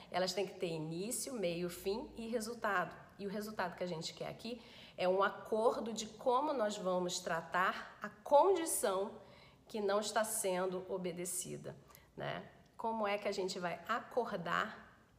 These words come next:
pra fazer que, com que a nossa vida continue no caminho saudável de um relacionamento sem brigas, né?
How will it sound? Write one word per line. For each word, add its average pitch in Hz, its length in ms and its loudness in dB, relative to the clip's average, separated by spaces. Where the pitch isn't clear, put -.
pra 190 340 -2
fazer 180 680 -2
que, 202 420 -10
com 185 200 -4
que 190 380 -8
a 185 120 -2
nossa 196 380 0
vida 185 420 -2
continue 196 680 -4
no 202 200 -6
caminho 208 580 -2
saudável 170 840 0
de 175 260 -4
um 180 120 0
relacionamento 175 1200 0
sem 214 340 0
brigas, 185 720 -4
né? 139 380 -4